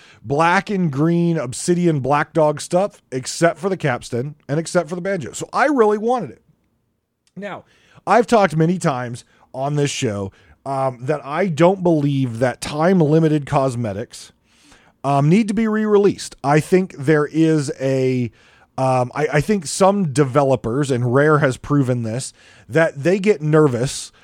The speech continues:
when they do a time-limited cosmetic and then people complain that they didn't get it. And then they get nervous when the, the, the negativity boils up and they're like, "Oh, well, we'll just, okay, let's just put it back in," right? Let's, let's put it back in for something,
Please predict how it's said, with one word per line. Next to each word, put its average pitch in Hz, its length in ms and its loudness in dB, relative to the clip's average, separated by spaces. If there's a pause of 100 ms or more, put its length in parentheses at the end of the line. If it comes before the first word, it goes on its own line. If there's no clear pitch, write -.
(120)
when 156 260 2
they 151 100 2
do 165 220 2
a 151 40 2
time-limited 165 1160 -2
cosmetic 139 720 0 (320)
and 151 180 0
then 147 140 0
people 165 320 -2
complain 156 520 0
that 139 140 0
they 139 80 2
didn't 127 300 -2
get 131 180 0
it. 107 180 -10 (460)
And 147 180 2
then 147 220 2
they 151 160 4
get 147 180 0
nervous 147 460 4
when 135 300 2
the, 127 360 2
the, 120 460 -2 (240)
the 135 140 2
negativity 143 960 0
boils 135 520 4
up 131 260 0
and 123 140 -10
they're 123 120 -4
like, 120 160 -6
"Oh, 160 240 -2
well, 147 180 0
we'll 127 80 -6
just, 120 240 -10
okay, 117 220 -10
let's 110 180 -10
just 110 140 -14
put 131 100 -8
it 113 80 -10
back 98 180 -14
in," - 80 -18 (120)
right? 107 200 -14
Let's, 131 240 -8
let's 160 160 0
put 190 140 2
it 180 80 0
back 151 220 -4
in 135 140 -2
for 113 120 -10
something, 101 400 -12